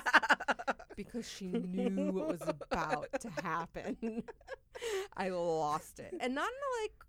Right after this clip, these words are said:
Speaker 2: screaming way, but in a, like, I s-, I said, "Listen, your name is," we'll call him Joe. "Your name is Joe.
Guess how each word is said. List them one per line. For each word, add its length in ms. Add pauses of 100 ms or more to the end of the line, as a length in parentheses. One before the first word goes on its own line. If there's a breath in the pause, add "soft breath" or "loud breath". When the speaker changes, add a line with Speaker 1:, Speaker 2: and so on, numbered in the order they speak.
(100)
Speaker 2:
screaming 580
way, 320 (100)
but 120
in 140
a, 80
like, 240 (320 soft breath)
I 60
s-, 160 (140)
I 100
said, 280 (300 soft breath)
"Listen, 560 (580)
your 180
name 240
is," 200
we'll 100
call 200
him 500 (1500)
Joe. 360 (1400 soft breath)
"Your 240
name 180
is 140
Joe. 440